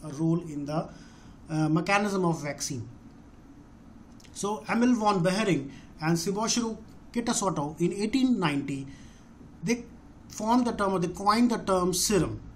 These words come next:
by analyzing the mechanism of immunity. In nineteen thirty, Alvin Cabot, a part of serum called gamma globulin, now immunoglobulin, was made responsible for all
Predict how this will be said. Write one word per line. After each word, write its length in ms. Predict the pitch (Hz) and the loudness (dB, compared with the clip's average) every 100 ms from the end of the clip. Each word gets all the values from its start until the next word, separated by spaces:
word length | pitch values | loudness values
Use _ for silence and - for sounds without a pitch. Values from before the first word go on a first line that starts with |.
| - - - - | -18 -18 -18 -6
by 140 | 151 | 0
analyzing 480 | 160 165 175 175 190 | 4 4 4 2 2
the 80 | 180 | 2
mechanism 640 | 165 165 160 165 165 160 | 2 4 4 6 6 6
of 200 | 165 160 - | 4 0 -4
immunity. 500 | 151 151 139 117 107 - - - - - - - - - - - - - - - - | -2 0 0 -4 -10 -14 -20 -20 -20 -20 -20 -20 -20 -20 -20 -20 -20 -20 -20 -10 2
In 120 | 156 | 4
nineteen 380 | 156 170 202 190 | 6 4 2 0
thirty, 440 | 196 175 208 202 - - - - | 0 0 -2 -4 -10 -20 -18 -6
Alvin 340 | 208 247 262 | -2 0 0
Cabot, 400 | - 190 208 226 - - - - | 0 2 2 2 -2 -16 -12 -10
a 80 | |
part 360 | 160 202 220 233 | -2 2 4 2
of 120 | 202 | 0
serum 540 | - - 233 233 214 220 - - - | -2 2 2 2 0 -4 -12 -16 -10
called 460 | - 185 185 180 147 | -2 2 2 0 2
gamma 340 | 175 196 226 | 4 6 4
globulin, 640 | 196 175 156 151 151 165 165 - - | 4 4 4 2 2 0 -2 -12 -4
now 340 | 151 180 214 233 | 4 8 8 6
immunoglobulin, 760 | 208 196 180 160 156 151 156 | 0 2 4 6 4 4 4
was 240 | 156 151 139 | 4 0 2
made 280 | 165 202 180 | 2 2 0
responsible 600 | 165 - 165 160 156 156 | -4 0 2 4 2 -2
for 260 | 156 156 143 | -2 -8 -8
all 240 | 135 135 | -8 -8